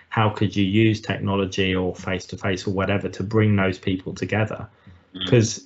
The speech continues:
Speaker 1: you know, you could be having a brilliant collaboration with someone from the other side of the world if those things align. I think, you know,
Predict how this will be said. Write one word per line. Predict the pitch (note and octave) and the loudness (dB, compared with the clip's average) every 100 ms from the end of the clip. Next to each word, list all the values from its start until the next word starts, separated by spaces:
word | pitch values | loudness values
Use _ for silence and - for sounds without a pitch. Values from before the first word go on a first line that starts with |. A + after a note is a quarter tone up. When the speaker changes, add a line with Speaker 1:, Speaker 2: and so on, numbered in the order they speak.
| - | -2
Speaker 1:
you | A#2+ | 2
know, | G#2+ | 4
you | G2 B2 | 4 2
could | B2 G#2 | 2 2
be | G#2 | 0
having | F#2+ F#2+ G2 | 0 0 0
a | F#2+ | -2
brilliant | F2+ - A#2 G#2 F#2+ F#2+ | -4 2 4 6 2 -2
collaboration | - F#2+ F2+ F#2 G2+ G2+ - F2+ | -4 -2 -2 0 0 0 -2 -6
with | F2+ | -4
someone | - F2 E2+ F2+ | -4 -2 -2 -4
from | - F2+ | -4 -4
the | F#2+ | 0
other | G2+ F#2+ | 0 0
side | - F2+ | -2 -2
of | F2+ | 0
the | F#2 | 0
world | F#2 F#2+ F2 E2+ | 0 2 0 -2
if | F2+ | -6
those | - F2+ F2+ | 0 0 0
things | - F2+ F2 | -4 -6 -6
align. | - E2+ F2 D#2+ D#2 _ _ _ _ _ _ | -6 -4 -4 -4 -12 _ _ _ _ _ _
I | G#2 | 0
think, | A2 G2+ G#2 | 2 2 2
you | A#2 | 2
know, | G#2 G2 | 2 4